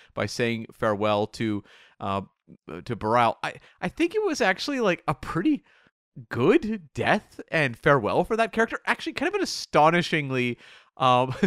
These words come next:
<laughs> committed farewell to that character. There's so many Star Trek characters who maybe have a dramatic death, but they don't typically get an entire episode built around a recurring character who's been in, like, I don't know, like,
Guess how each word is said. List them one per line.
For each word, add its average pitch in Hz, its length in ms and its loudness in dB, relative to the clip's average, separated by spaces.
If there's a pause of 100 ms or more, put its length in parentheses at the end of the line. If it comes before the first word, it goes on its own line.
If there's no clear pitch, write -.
(240)
<laughs> - 360 -18
committed 147 800 2
farewell 143 480 6
to 156 120 0
that 127 220 2
character. 110 440 0
There's 156 200 -4
so 254 160 2
many 262 180 -2
Star 202 260 0
Trek 175 180 -2
characters 180 560 2
who 123 220 0 (420)
maybe 269 220 0
have 208 140 4
a 147 60 -4
dramatic 131 460 0
death, 175 360 2
but 117 120 -6
they 117 120 -2
don't 247 280 -2
typically 151 540 -2
get 113 280 0 (220)
an 110 80 -6
entire 175 500 -4
episode 165 560 0
built 156 220 2
around 135 280 0
a 113 240 0 (380)
recurring 156 480 0
character 156 440 2
who's 135 140 -2
been 139 120 0
in, 131 100 -2
like, 107 240 -2 (120)
I 117 60 -2
don't 120 160 -2
know, 98 200 -4 (180)
like, - 140 -12